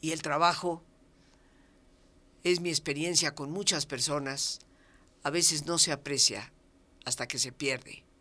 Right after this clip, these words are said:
Y nos damos cuenta que una parte fundamental de nosotros queda como en un vacío. Calidad de vida de la cual hoy se habla tanto.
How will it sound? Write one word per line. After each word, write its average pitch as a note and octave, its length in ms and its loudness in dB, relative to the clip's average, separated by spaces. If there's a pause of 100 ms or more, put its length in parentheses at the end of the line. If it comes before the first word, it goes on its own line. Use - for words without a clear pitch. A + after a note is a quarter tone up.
(640)
Y E3 80 0
nos F3 160 -2
damos A3 260 2
cuenta G#3 320 4
que G#3 80 -6
una F#3+ 220 -2
parte G3+ 280 2
fundamental D#3+ 680 2
de F3+ 100 2
nosotros F3 640 -2 (480)
queda E3 340 4
como C#3 260 -4
en C#3+ 100 -4
un E3+ 120 -6
vacío. C#3+ 580 4 (2000)
Calidad G3 400 4
de A#3 100 2
vida G#3 280 4
de F3 80 2
la D#3 140 0
cual F3+ 240 6
hoy F3+ 120 6
se E3+ 240 8
habla D#3+ 280 4
tanto. D3+ 720 0